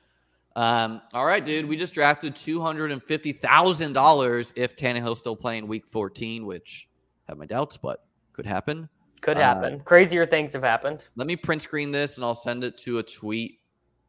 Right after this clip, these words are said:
Speaker 1: to you so we know what this squad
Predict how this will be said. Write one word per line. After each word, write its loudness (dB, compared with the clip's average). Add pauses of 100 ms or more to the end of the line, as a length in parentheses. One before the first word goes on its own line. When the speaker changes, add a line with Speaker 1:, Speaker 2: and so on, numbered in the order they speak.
(180)
Speaker 1:
to -8
you -4
so -8
we -8 (480)
know -8
what -6
this -8
squad -6